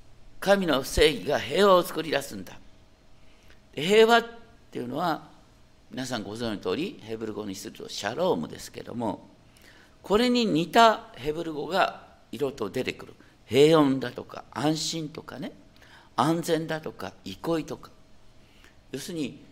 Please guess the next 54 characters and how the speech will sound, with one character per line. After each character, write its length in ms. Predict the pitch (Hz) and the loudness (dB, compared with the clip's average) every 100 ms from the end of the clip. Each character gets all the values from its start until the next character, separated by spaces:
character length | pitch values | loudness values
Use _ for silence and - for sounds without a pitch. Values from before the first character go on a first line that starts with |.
| - - | -16 -10
ま 80 | |
あ、 40 | - | -6
シ 120 | - | -4
ャ 80 | 151 | -4
ロ 180 | 185 190 | -4 -4
ー 40 | |
ム 120 | 151 | -4
の 320 | 123 156 - - | -2 -2 -4 -6
類 180 | 127 156 | -6 -4
語 120 | 175 | -6
っ 40 | |
て 60 | - | -8
い 20 | |
う 20 | 107 | -10
の 20 | |
は 60 | |
結 160 | - 151 | -4 -4
構 140 | 107 | -2
あ 100 | 107 | -2
る 100 | 139 | -2
ん 60 | 110 | -4
で 80 | 92 | -8
す 120 | - | -12
け 80 | - | -14
れ 60 | |
ど 100 | - | -12
も、 360 | 107 123 - - - - - | -6 -4 -4 -8 -20 -20 -10
ま 100 | 131 | -8
あ、 20 | |
そ 180 | - 202 | -4 -2
の 140 | 240 | 0
よ 340 | 262 262 240 139 | 2 4 4 2
う 40 | |
な 460 | 120 180 143 - - - - - - - _ | 0 2 2 2 -6 -20 -20 -20 -20 -20 _
平 320 | - 170 190 | -2 2 2
安 220 | 190 180 165 | 2 2 0
を 60 | |
神 360 | - 202 196 117 | 0 -2 0 2
が 380 | 185 170 - - - - | 6 6 4 -4 -20 -20
作 240 | - - | -8 -4
り 80 | 185 | 4
出 120 | 214 | 4
す 120 | 208 165 | 4 -2
ん 80 | 147 | -8
だ 160 | - | -10
よ 100 | 101 | -12
っ 20 | 90 - - - - | -14 -20 -20 -20 -10
て 100 | 156 | -4
書 80 | 180 | 0
い 60 | 175 | 0
て 100 | 175 | -2
あ 40 | |
っ 60 | 160 | -6
て、 640 | - - 180 139 - - | -8 0 6 6 4 -6